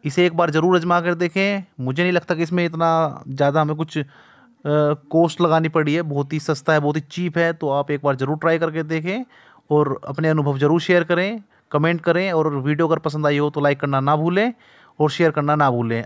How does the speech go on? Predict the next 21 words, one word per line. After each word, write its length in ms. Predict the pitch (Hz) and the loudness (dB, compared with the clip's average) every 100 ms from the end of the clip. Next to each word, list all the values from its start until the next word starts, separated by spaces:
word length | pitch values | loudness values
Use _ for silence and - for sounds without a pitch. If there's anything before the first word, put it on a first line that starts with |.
| - | -2
अगली 240 | 147 175 | 0 2
वीडियो 200 | 175 175 | 2 0
में 120 | 175 | -2
जल्द 200 | 147 170 | 0 0
से 100 | 165 | 0
मुलाकात 420 | 175 170 165 165 170 | 0 0 0 0 -2
होगी, 140 | 175 | -2
तब 160 | 175 147 | -4 -2
तक 100 | 147 | -2
के 100 | 143 | -2
लिए 180 | 143 185 | -4 -4
धन्यवाद, 680 | 160 139 131 131 135 156 165 | -8 -10 -6 -2 0 0 -2
नमस्कार। 640 | 156 147 139 - 127 120 117 _ _ _ - | -4 -2 -4 -2 0 -2 -6 _ _ _ -8
हंसते 300 | 156 156 196 | -8 -4 -2
रहिए, 240 | 185 185 175 | 0 -2 -4
मस्त 300 | 170 160 165 | -6 -6 -4
रहिए, 240 | 160 165 | -2 -4
स्वस्थ 360 | - 170 160 160 | -4 -6 -6 -4
रहिए, 160 | 156 | -4
तंदुरुस्त 400 | 156 147 139 - | -4 -4 -6 -4
रहिए। 420 | 131 113 110 107 | -6 -4 -6 -8